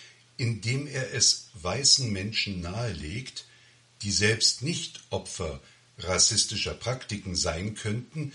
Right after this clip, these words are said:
sich mit ihren eigenen Privilegien auseinanderzusetzen, um von der Kartoffel zur Süßkartoffel aufzusteigen.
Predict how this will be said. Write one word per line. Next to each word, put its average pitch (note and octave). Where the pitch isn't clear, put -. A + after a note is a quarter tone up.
sich C#3
mit C3
ihren E3
eigenen A#2
Privilegien F2+
auseinanderzusetzen, F#2
um C#3+
von A2
der G2
Kartoffel F#2+
zur C#3+
Süßkartoffel F2
aufzusteigen. D#2